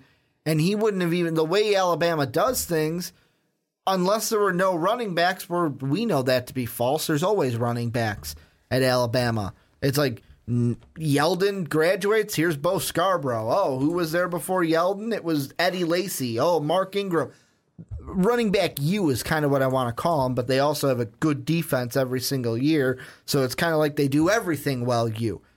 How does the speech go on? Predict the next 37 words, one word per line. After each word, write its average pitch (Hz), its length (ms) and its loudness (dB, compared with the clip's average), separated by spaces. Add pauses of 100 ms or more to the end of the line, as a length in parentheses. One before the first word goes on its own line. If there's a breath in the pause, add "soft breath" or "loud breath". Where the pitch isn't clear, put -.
except 147 320 0
for 147 80 -2
the 131 80 0
quarterback, 123 640 -2
except 120 320 -2
for 139 100 -2
Jalen 127 400 0
Hurts, 143 320 0 (360 soft breath)
who 139 220 2
kind 139 300 0
of 120 180 0 (300 soft breath)
went 151 220 2
against 143 560 -2
that 151 240 2
mold 165 360 0
a 156 40 0
little 139 240 2
bit 127 380 0 (760)
last 139 520 0
year. 156 480 2 (400 soft breath)
I 190 180 2
just 190 220 -2
look 175 260 -2
at 170 80 2
it 165 140 0
and 170 80 -4
I 151 100 0
see 147 240 0
Pierce 147 480 -2
and 143 80 0
I 135 60 2
go, 127 180 0
maybe 151 360 0
it 180 80 -4
was 165 180 -2
something 160 420 -2
of, 143 320 0